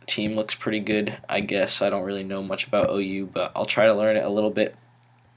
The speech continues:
And, oh yeah, this guy was pretty popular too. I never even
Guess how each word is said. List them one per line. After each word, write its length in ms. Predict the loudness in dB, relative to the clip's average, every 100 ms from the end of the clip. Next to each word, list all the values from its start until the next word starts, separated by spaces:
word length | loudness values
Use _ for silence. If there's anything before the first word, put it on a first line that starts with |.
| _ -10 -8 -14 -12 -14 -16 -20 4
And, 480 | 8 8 8 6 6
oh 100 | 8
yeah, 240 | 8 8
this 220 | 6 2
guy 340 | 6 6 6 4
was 200 | 0 -4
pretty 260 | -4 -4
popular 580 | -2 0 0 0 -4 -4
too. 260 | -4 -4 -2
I 80 | -2
never 240 | -2 0
even 280 | 0 -2